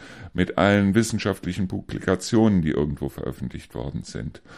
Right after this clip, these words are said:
Und dazu kommt, dass also man den Computer, wenn er das alles dann verarbeitet hat,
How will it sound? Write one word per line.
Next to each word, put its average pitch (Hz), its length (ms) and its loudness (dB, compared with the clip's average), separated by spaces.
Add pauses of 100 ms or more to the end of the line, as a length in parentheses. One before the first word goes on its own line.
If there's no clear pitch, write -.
(420)
Und 101 240 2
dazu 110 400 2
kommt, 110 560 4
dass 95 240 0
also 95 480 4
man 95 240 2
den 92 160 0
Computer, 95 600 2
wenn 95 220 2
er 101 100 2
das 87 260 0
alles 92 300 -2
dann 80 160 -2
verarbeitet 76 800 -2
hat, - 360 -6